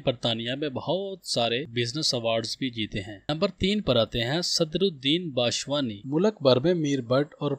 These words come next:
पर्ल कैंडी और पर्ल कॉन्टिनेंटल होटलों के मालिक सदरुद्दीन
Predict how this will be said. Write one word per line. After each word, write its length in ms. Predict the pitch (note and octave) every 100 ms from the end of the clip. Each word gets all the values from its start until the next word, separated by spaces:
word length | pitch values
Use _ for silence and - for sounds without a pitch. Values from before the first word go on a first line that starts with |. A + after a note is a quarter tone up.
| -
पर्ल 200 | D#3 F3+ -
कैंडी 400 | E3 C#3 C#3 E3 G3 C#3
और 340 | C#3+ E3+ F3 - _
पर्ल 320 | D#3+ E3+ G#3+ G#3+ -
कॉन्टिनेंटल 720 | D3+ C3 C3+ B2+ A#2 D3+ D#3+
होटलों 440 | C3+ B2+ - C3+
के 180 | C#3 D3+
मालिक 360 | B2+ A#2+ C#3+ D#3+
सदरुद्दीन 880 | - - D3 C3 D#3 C#3+ B2+ D#3 F3+